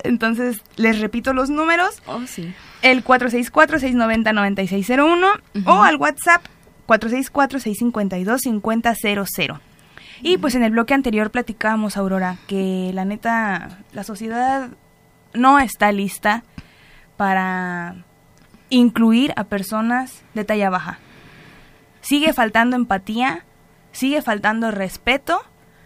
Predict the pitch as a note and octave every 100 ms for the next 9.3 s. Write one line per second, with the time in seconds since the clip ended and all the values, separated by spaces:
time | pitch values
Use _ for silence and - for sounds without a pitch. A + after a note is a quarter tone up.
0 | - _ _ _ - A#3 A3+ A3 G#3+ G3+
1 | G3+ G3 F#3+ F#3 _ _ _ _ - -
2 | - - G#3 A#3 A3+ A3 A#3 A3 G3+ G3+
3 | G3 F3 - _ - - F#3+ G3 F#3+ F#3
4 | G3 A3+ A3 G3+ F#3+ G3 G3 G#3 G#3 A3
5 | G3 G#3+ G3 - F#3 F3 - _ _ _
6 | _ - G3+ - G#3 G#3+ G#3 G#3+ G#3+ A3
7 | G#3 G3 G#3 G3+ - G3 G#3+ F#3+ F#3+ G3+
8 | A3 - A3+ - B3 A#3+ A#3+ A#3 A#3 A#3
9 | A3+ A3+